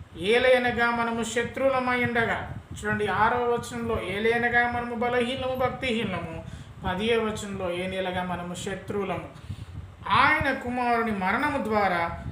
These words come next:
మనము దేవునితో సమాధానపరచబడిన ఎడల సమాధానపరచబడిన వారమై". చూడండి, ఆయన కుమారుని ద్వారా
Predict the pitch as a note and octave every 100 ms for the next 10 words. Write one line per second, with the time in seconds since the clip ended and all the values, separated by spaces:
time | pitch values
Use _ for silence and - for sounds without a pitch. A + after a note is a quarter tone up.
0 | - F#3 G3 F#3 E3 F3+ G#3+ A#3 A#3 A3
1 | F#3 F3 - - - F#3 F#3+ G#3+ A3 A#3
2 | B3+ B3+ B3+ B3+ B3+ B3 B3 B3 A#3 A#3+
3 | G#3 G#3+ G3 F#3 G#3+ A3 A3+ A#3 A#3+ A3+
4 | A#3 - A#3+ A#3 A#3 A3+ A3 A3 A3+ A#3
5 | - - - - - - - - A3 B3+
6 | - - - F#3 G3+ A#3+ B3+ C4+ C#4+ D#4+
7 | - - - - - - - - G#3+ A#3+
8 | C4 C4+ C4+ G#3 A#3+ A3 F#3+ F3 E3+